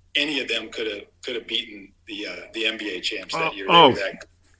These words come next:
Speaker 2: Absolutely, absolutely. Now, it, when you talked about, you talked with, uh,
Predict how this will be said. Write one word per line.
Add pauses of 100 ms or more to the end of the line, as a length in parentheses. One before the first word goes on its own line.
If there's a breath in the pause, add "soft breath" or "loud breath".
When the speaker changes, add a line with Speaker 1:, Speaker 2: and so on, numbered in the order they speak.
(380)
Speaker 2:
Absolutely,
absolutely.
Now,
it,
when
you (240 loud breath)
talked
about,
you
talked
with,
uh,